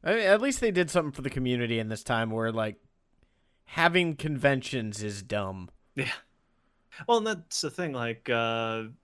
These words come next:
Speaker 2: Warframe, they do, like, Monday through Friday, there's a, there's a Warframe stream going on.
Speaker 1: Right.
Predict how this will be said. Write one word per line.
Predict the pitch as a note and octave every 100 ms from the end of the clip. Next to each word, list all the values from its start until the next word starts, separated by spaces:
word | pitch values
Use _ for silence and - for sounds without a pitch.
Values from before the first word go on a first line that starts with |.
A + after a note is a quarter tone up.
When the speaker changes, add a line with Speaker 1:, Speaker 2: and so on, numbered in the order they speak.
| _ _ _ _ -
Speaker 2:
Warframe, | C3 E3+ F3 F3 D#3+ D3 C3+ B2+ - _
they | C3 F3+
do, | E3+ D#3 D3+ C#3+ C#3 C3 A#2+ A#2 _ _ _ _ _ _ -
like, | A2+ A2+
Monday | C3 E3
through | F#3 F#3+
Friday, | - C3 D3 F#3 G#3 - _
there's | B2 C#3 D3+
a, | - -
there's | D3+ D#3 D#3
a |
Warframe | C3 C3+ - G#2+ G2+
stream | - A2 G#2+
going | G#2 D#2 -
on. | G#1+ - _ _ _ _ _ -
Speaker 1:
Right. | D#3 A2+ F#2